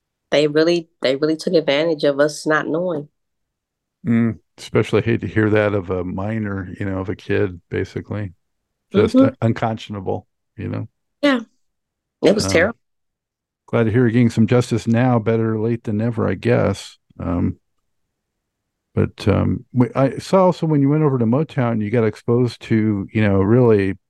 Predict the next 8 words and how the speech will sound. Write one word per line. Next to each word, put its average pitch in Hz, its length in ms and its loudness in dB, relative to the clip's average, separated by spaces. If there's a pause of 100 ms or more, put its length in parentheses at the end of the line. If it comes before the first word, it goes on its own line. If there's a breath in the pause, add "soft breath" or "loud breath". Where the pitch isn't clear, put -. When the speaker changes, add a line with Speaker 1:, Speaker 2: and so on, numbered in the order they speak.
(140)
Speaker 2:
top 120 300 -4
producers 101 760 -6
like 90 240 -4
Kashif 107 680 -4
and 90 220 -2
Leon 95 220 -2
Silvers 107 720 2
and 82 240 -4